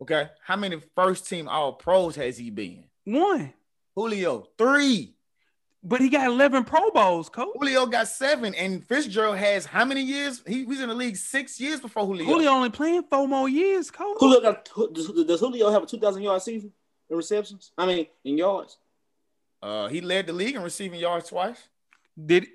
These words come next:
Speaker 2: and, and Fitz led the league in catches twice.
Speaker 1: So this is close. You can't go wrong with either way.
Speaker 2: Give me Fitz.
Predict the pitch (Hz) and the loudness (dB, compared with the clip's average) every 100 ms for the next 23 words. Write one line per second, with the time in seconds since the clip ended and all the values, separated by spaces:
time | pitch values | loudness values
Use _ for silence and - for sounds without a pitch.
0 | 160 165 151 175 175 175 180 - 240 180 | -10 -6 -2 -2 0 0 0 0 -2 -4
1 | - - 185 180 202 202 214 220 233 226 | -14 -14 -4 0 0 0 -2 -4 -4 -4
2 | 381 - 175 - 165 127 - - _ _ | -6 -6 -10 -6 -4 -4 -8 -20 _ _
3 | _ _ - 226 311 330 208 - 208 554 | _ _ -6 -2 -2 -4 -10 -6 4 4
4 | 480 - - 330 302 294 269 311 415 226 | 4 0 -4 -2 0 0 0 0 -2 0
5 | 339 233 185 523 554 - - _ - 147 | 2 2 2 4 4 2 -4 _ -10 -6
6 | 156 151 165 160 - - | -4 -4 -4 -6 -10 -20